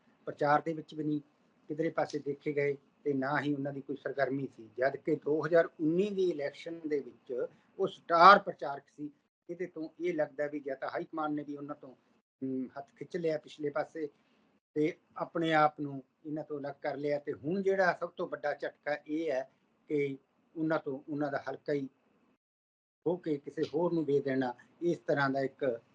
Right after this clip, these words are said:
ਰਾਜਨੀਤਿਕ ਬੜੇ ਵੱਡਾ ਝਟਕਾ ਹੈ, ਜਿੱਥੋਂ ਕਿ, ਅਹ, ਸਰਦਾਰ ਨਵਜੋਤ ਸਿੰਘ ਸਿੱਧੂ ਆਪਣੀ ਪੋਲਿਟਿਕਸ ਚਲਾਉਂਦੇ ਸਨ ਤੇ ਹਲਕੇ ਤੋਂ ਬਿਨਾਂ ਪੋਲਿਟਿਕਸ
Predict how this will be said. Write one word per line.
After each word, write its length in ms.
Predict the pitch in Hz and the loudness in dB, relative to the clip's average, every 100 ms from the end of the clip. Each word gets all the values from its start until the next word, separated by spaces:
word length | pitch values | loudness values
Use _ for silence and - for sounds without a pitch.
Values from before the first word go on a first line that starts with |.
| - | -8
ਰਾਜਨੀਤਿਕ 580 | 139 143 143 135 - _ | -2 -2 0 -4 -6 _
ਬੜੇ 220 | - 135 | -6 -4
ਵੱਡਾ 320 | 127 127 131 120 | -4 -2 -2 -2
ਝਟਕਾ 460 | 143 - - 123 | -2 -6 -4 -2
ਹੈ, 140 | 127 143 | 0 -4
ਜਿੱਥੋਂ 320 | 123 - - | -6 -12 -10
ਕਿ, 200 | 131 127 | -6 -6
ਅਹ, 640 | - _ _ 135 131 127 120 - | -8 _ _ -6 0 0 0 -8
ਸਰਦਾਰ 260 | - 123 | -4 -2
ਨਵਜੋਤ 360 | 120 117 120 120 | -2 -6 -6 -8
ਸਿੰਘ 180 | 139 131 131 | -6 -6 -8
ਸਿੱਧੂ 260 | 131 131 | -8 -2
ਆਪਣੀ 300 | 123 117 113 - _ - | -2 -4 -16 -18 _ 0
ਪੋਲਿਟਿਕਸ 480 | 131 143 147 - | 2 4 2 -2
ਚਲਾਉਂਦੇ 380 | - 135 131 135 | 0 2 4 0
ਸਨ 220 | 135 151 - - - - | 2 0 0 -10 -6 2
ਤੇ 200 | 139 - 151 | 2 4 2
ਹਲਕੇ 280 | 160 220 220 | 6 8 8
ਤੋਂ 160 | 208 | 6
ਬਿਨਾਂ 260 | 170 160 147 | 2 0 0
ਪੋਲਿਟਿਕਸ 460 | 151 147 143 139 | 0 -2 -2 -8